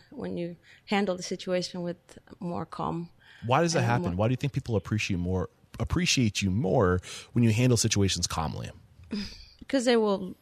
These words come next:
Speaker 1: probably listen to you and they will calm themselves instead of raising voices,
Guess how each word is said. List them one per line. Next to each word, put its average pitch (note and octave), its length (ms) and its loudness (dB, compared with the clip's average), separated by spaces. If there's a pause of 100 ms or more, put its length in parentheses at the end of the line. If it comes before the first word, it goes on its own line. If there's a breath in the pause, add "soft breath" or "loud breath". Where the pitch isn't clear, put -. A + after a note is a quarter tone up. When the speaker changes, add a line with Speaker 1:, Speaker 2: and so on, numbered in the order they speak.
(200)
Speaker 1:
probably G3+ 260 2
listen F3 360 0
to - 140 -6
you G3 120 0
and F#3 160 0
they F3+ 60 -2
will F3+ 120 0
calm F3+ 300 -4
themselves F3+ 680 -6
instead F3 360 -6
of F3 260 -6 (440 soft breath)
raising F3+ 440 0
voices, E3+ 640 -4